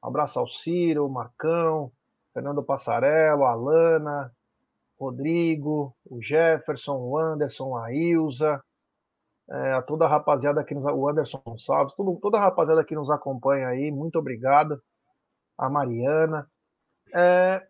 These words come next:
Egidião, boa tarde. Boa tarde, meu querido Egídio de Benedetto, que está com uma camisa linda.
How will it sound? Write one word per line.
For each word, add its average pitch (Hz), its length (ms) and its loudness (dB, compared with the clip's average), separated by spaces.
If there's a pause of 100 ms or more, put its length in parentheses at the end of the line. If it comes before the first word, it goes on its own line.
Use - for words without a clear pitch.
Egidião, 233 400 6
boa 202 360 8
tarde. 180 840 8 (1160)
Boa 240 220 2 (120)
tarde, 175 560 2 (540)
meu 214 100 -6
querido 180 400 -4
Egídio 180 400 -2
de 180 100 -4
Benedetto, 160 680 0
que - 100 -20
está 202 220 -2
com 202 100 -8
uma 202 160 0
camisa 185 540 2
linda. 160 600 -2